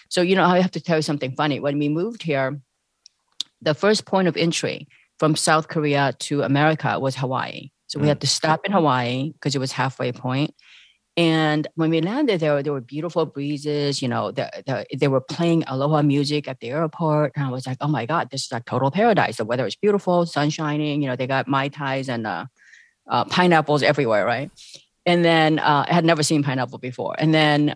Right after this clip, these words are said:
Speaker 1: when we landed in, in L A, and then when we ended up in this, you know, area, it was like, "Oh my God, what happened?" So it was really rough. And,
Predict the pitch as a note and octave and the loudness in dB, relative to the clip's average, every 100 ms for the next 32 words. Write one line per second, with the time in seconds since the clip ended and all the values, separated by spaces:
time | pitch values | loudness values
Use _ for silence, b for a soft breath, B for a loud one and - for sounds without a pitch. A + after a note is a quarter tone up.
0 | - D3 C#3+ C#3 D3+ D#3 C#3+ C3 - C3+ | -2 0 2 2 2 2 2 0 -4 -2
1 | C3 A#2+ - B2+ B2 F#3 C3 C3 D#3 C#3+ | -2 -2 -2 -2 2 4 2 0 -6 -10
2 | - C3+ B2+ C3 C3 C3 B2+ B2+ B2+ - | -4 -2 0 -2 -2 -2 -2 -2 -4 -4
3 | A#2 B2 - - - C3 A#2 G2 - B2 | -6 -4 -2 -4 -6 -8 -6 -6 -2 0
4 | G#2+ F#2+ - - B2+ A#2+ C3 G#2+ G2+ - | 0 0 -2 -2 0 0 0 -2 -2 -6
5 | _ - B2 G#2+ B2 F#2+ B2 A2+ - A2+ | _ -8 -4 -2 0 0 0 -2 -4 -4
6 | - G1+ D3 B B B - - D3+ D3 | -6 -8 -10 B B B -4 2 4 4
7 | F#3 A3 A#3 A3+ G3+ E3+ C3 C#3 - - | 2 2 2 2 4 4 4 2 -2 -2
8 | D#3 D3+ D3 D3 | 0 2 2 0